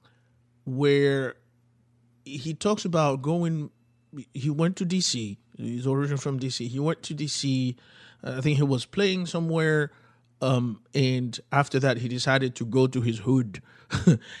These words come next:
And he was in a limo. <laughs> Um, and the, the driver told him, "Hey, man, you mind if I stop over here to pick up something?"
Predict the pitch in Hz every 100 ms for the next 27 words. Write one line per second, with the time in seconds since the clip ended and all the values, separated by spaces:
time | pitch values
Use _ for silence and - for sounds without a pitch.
0 | - 143 160 160 151 143 135 160 226 170
1 | 139 123 - 214 208 - 147 - - -
2 | - 143 120 - - - - - - 135
3 | 135 131 - 147 143 143 139 131 131 143
4 | 120 131 151 190 160 143 135 131 123 _
5 | _ - 143 131 123 220 220 175 180 196
6 | 202 190 185 - 185 180 156 147 180 165
7 | 151 151 139 - - 320 269 123 107 214